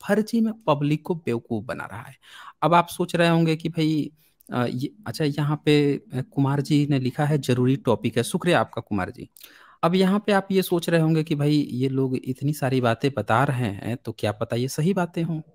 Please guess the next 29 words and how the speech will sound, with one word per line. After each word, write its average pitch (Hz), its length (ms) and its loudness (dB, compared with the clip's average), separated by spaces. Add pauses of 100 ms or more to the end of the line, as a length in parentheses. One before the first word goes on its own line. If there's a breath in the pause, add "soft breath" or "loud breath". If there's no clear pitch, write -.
(260)
ये 113 100 0
भी - 160 -12
तो 190 60 0
हो 165 100 -2
सकता 107 400 -2
है 110 60 0
ना। 180 100 -4 (760 loud breath)
तो 220 420 6
दोस्तों 185 400 2
मैं 202 180 4
आप 190 180 2 (120)
लोगों 185 140 2
को 185 140 -2
कुछ - 260 -4 (100)
और 160 220 6
भी, 180 320 2
अ, 151 220 -2
क्लिप्स 151 440 -2
दिखाऊंगा, 131 840 2
कुछ - 180 -8
और 143 260 2
भी 170 140 0
बातें 139 340 0
दिखाऊंगा 139 520 0
जिससे 160 300 -2
आप 131 180 0
लोगों 135 180 2
को 135 140 -4
ये 143 180 2